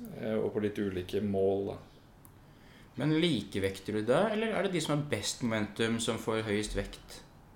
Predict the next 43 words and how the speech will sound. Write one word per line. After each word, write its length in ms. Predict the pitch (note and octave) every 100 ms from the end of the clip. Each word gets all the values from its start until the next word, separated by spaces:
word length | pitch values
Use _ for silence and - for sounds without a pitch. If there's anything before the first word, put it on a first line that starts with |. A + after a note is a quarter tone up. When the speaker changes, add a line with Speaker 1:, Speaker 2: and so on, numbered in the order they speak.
| -
Speaker 1:
Eh, 260 | B2 B2 B2+
nei, 220 | B2 B2
jeg 220 | C3 A#2+ A#2
likevekter 560 | A2 - F#2 - -
det. 80 | G#2+ G#2+ - -
Speaker 2:
Ja. 160 | A2+
Speaker 1:
Eh, 480 | A2+ A2 A2 A2 A2 G#2+
delvis 400 | A#2 G2 F#2+ F#2+
fordi 140 | G#2
at 80 | F#2+
jeg 140 | G#2 F#2
ikke 100 | G2+
ser 180 | -
så 140 | F2+ G2+
veldig 300 | G2 F#2+ F2+
mye 160 | F#2 F#2
stor, 300 | - F#2+ F#2 - - - -
eller 180 | A#2 G2
så 80 | F#2+
mye 160 | F#2+ F2
forskjell 440 | F2+ F#2+ - F2 E2
på 80 | F#2+
det 100 | F#2
i 140 | F#2 F#2 - - -
testing, 500 | A2+ - - D#3 D#3 - -
Speaker 2:
Mm. 260 | G2 G2 A#2 - C#3
Speaker 1:
og 120 | C3+
delvis 340 | G2+ F#2+ F2+
fordi 200 | - F#2
at, 220 | F2 F2 G2
eh, 600 | F2+ F2+ F2+ F2+ F2+ F#2 G2 G#2 -
det 80 | F#2+
er 100 | F2
litt, 240 | E2+ E2+ - - - - G#2+ F#2
kanskje 320 | - F#2 F#2+ F#2+
drevet 260 | G2 F#2+
av 80 | G2+
latskap. 400 | G2+ - A#2+ -
Jeg 100 | G#2
synes 240 | G2+ G2+ F#2+
det 100 | G2+
er 160 | F#2+ F#2
veldig 200 | F#2+